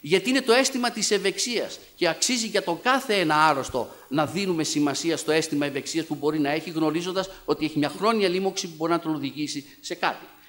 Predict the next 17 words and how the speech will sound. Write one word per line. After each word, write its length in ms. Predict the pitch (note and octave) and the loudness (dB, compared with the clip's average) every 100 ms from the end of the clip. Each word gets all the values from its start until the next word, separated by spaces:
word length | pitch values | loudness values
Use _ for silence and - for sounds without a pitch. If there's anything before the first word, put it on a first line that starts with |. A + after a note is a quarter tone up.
| _ | _
Και 100 | G#3+ | 2
είναι 180 | B3 C4 | 4 2
και 180 | C4 | 2
η 120 | A3+ A3 | 2 4
αβεβαιότητα 640 | G3+ G3 G#3+ B3+ G#3+ D3 | 4 2 4 4 2 -6
για 160 | B2+ B2+ | -6 -6
το 120 | A2 | -6
μέλλον. 280 | G#2+ G2 F2 - - | -8 -8 -12 -14 -2
Είναι 180 | G3+ | 0
παράμετροι 880 | G#3+ E3+ D3+ E3 G3+ A3+ - D4+ - - | 4 4 4 2 0 -2 -4 -6 -10 -6
που 80 | E3+ | 0
νομίζω 300 | E3 F#3 G3 | 2 2 -2
ότι 160 | F#3+ F3 | -4 -4
σε 140 | E3 | -2
μια 180 | E3+ G3 | 0 0
σύγχρονη 420 | F#3+ G3 F3+ D#3+ | -2 -4 -4 -4
κοινωνία 640 | - D3 C#3 D3+ G#3+ A#3 | -4 -4 0 2 0 -2